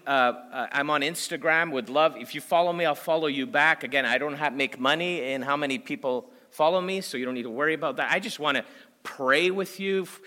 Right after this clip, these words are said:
for you, if there's anything we can do to serve you. But in this holy moment, think of Matthew chapter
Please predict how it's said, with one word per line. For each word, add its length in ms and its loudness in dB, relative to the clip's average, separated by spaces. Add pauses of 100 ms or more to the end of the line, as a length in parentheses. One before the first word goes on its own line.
(200)
for 420 4
you, 120 2
if 100 -6
there's 160 0
anything 220 2
we 100 0
can 160 -6
do 100 -2
to 100 -4
serve 520 -4
you. 320 -4 (1700)
But 120 6
in 140 4
this 220 4
holy 320 -2
moment, 580 -2 (1160)
think 480 -4 (100)
of 440 -2 (240)
Matthew 600 -6 (100)
chapter 540 -10